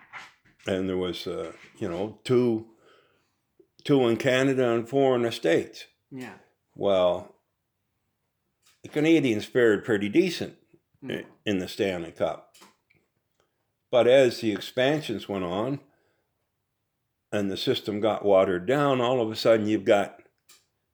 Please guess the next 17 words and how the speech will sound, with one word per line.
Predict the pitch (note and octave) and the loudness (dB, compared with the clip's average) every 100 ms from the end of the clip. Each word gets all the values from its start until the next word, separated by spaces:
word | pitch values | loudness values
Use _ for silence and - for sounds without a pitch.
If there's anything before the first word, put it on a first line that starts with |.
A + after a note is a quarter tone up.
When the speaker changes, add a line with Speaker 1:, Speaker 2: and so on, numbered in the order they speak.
| _ _ _ _ _ | _ _ _ _ _
Speaker 1:
what, | - D#2 - | -12 -12 -14
five, | - G2 G#2 B2 B2 | 0 2 4 4 2
is | C3 | -6
it? | A#2 - | -10 2
Five | A2+ B2 B2+ | 4 4 2
Canadian | C3+ C3 C3 C3+ C3 | -2 0 0 -2 -2
teams | D3 C#3 C3 C3 | -2 -2 -2 -4
in | C3 | -4
the, | B2+ A#2+ _ _ | -4 -6 _ _
Speaker 2:
Mm. | C3 B2+ A#2 | -16 -16 -12
Speaker 1:
in | - A#2+ | -2 0
an | A#2+ | 2
N | B2+ C#3 | 2 2
H | C3+ C3+ C3+ C#3 C3 - | 0 0 2 2 0 -2
L | C3 C3 | 0 2
league | C3 C3+ | 2 0
that's | C3 A#2+ | 0 -2